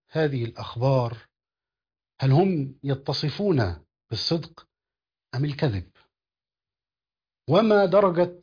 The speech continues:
كذبهم وما درجة صدقهم، وما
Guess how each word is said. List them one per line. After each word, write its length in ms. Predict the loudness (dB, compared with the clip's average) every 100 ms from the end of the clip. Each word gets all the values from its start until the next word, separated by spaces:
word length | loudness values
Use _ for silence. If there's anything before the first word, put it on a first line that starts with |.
| -14 -14 _ _ _ -6
كذبهم 680 | -2 0 2 2 2 0
وما 380 | -2 -2 -2 -2
درجة 540 | -2 -2 -2 -2 -4 _ -20 _ _ _ _
صدقهم، 800 | -8 -8 -6 0 2 2 -2 -8 _ _ _ _ _ _ _ _ _ _ _ _ _ _ -4
وما 460 | 2 4 4 2